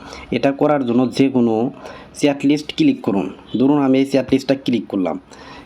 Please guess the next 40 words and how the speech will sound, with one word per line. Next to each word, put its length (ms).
ক্লিক 260
করার 240
পর 360
আপনারা 340
যে 160
কাজটি 300
করবেন, 420
এই 100
চ্যাট 300
লিস্টের 280
উপরের 440
দিকে 180
আই 240
বাটন 260
দেখতে 220
পাচ্ছেন, 280
অথবা 420
এ 100
নাম 440
যেটাই 320
হোক, 280
আপনি 240
নামের 300
উপর 200
ক্লিক 260
করলেও 240
হর-, 320
হবে, 520
আই 160
বাটনের 360
উপর 200
ক্লিক 240
করলেও 220
হবে। 240
তো 140
আই 140
বাটনের 320
উপর 200
ক্লিক 260
করবেন। 340